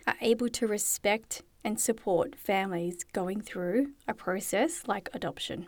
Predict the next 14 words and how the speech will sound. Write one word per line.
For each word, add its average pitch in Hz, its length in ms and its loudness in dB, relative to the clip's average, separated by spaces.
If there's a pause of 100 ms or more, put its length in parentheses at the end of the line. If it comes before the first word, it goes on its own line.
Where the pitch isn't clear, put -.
I 269 100 12
hope 277 260 4
this 285 180 -2
episode 247 500 4
has 233 120 2
been 233 180 4
really 226 180 0
helpful 226 380 2
for 226 160 -2
you. 254 380 4 (440)
If 247 160 4
you 247 160 4
in 370 120 6
particular 214 760 4